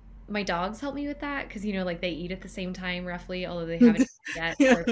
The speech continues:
Speaker 1: it's sad. <laughs> Yeah, and go outside at the same time. So those things are helpful, but yeah, they, when I get out of sync with those, then I feel like it's a sign that, that my life is a little out of balance, kind of a hidden gift in that.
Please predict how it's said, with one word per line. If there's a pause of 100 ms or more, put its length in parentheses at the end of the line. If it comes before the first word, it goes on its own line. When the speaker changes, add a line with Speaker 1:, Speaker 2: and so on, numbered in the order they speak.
(160)
Speaker 1:
it's
sad. (160)
<laughs> (520)
Yeah,
and
go
outside
at
the
same
time.
So
those
things
are
helpful,
but
yeah,
they, (340)
when
I
get
out
of
sync
with
those,
then
I
feel
like
it's
a
sign
that, (200)
that
my
life
is
a
little
out
of
balance, (360)
kind
of
a (240)
hidden
gift
in
that.